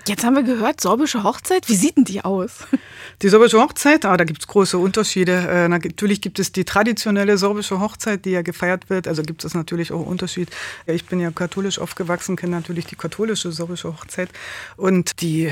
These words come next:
Speaker 2: mit Trachten oder auch nicht mit Trachten. Entweder die Braut hat, äh, die sorbische Tracht angezogen oder auch die sorbische, äh,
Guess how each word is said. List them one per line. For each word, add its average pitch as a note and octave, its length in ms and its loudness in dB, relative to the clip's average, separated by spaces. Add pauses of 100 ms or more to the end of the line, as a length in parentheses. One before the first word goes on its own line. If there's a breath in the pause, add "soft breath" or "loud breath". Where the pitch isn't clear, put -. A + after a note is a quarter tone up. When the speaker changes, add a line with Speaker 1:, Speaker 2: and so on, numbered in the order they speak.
(140)
Speaker 2:
mit E3+ 160 2
Trachten A#3+ 460 2
oder G3+ 240 2
auch F#3+ 120 0
nicht A3+ 180 0
mit E3+ 140 -2
Trachten. E3+ 480 -2
Entweder F3 320 -2
die E3+ 80 -4
Braut F3+ 460 -2
hat, G3 260 -2
äh, F#3 260 -2
die F#3+ 140 -4
sorbische F3+ 800 -2
Tracht - 260 -6
angezogen F3+ 640 -4
oder F3 440 0 (280)
auch G#3 160 -8
die F#3+ 140 -4
sorbische, F#3 420 -2
äh, E3+ 140 0